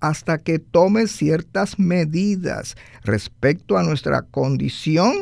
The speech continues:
respecto a nuestra situación caída, y se cumplan los requisitos de la justicia de Dios y la naturaleza santa de Dios por medio de la propiciación.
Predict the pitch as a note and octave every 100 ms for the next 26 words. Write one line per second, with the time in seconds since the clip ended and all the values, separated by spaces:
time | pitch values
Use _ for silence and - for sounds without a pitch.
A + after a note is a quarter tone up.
0 | - - - - - G#2 - C3+ - D3
1 | D3 C#3+ C#3+ C3+ - C#3+ C3+ A#2 D#3+ D#3
2 | - B2+ B2 G3 C4+ F4 E4 - - A3+
3 | B3 C4+ B3+ E4+ F#4 - E4 F4 A#3+ G#3
4 | - F#3+ G3 A3+ F3 - D#3+ F4 - -
5 | C#3+ E3+ E3+ - C4 B3 D4+ C#4+ G3+ D3
6 | D3 G3 - - - - G#3+ A3 C4+ C4
7 | B3 A#3 G3 G3+ A#3 B3 B3 - F3 G3
8 | - A3 G#3 F#3 D3 D3 F#3+ - - -
9 | C3 C3 A#2+ - B2 D#3 D#3 D#3 E3 F#3
10 | D#3 B2 A#2+ G#2+ A2 - C3+ C#3 F3+ F#3
11 | G3 B3 C#4 E4 G3+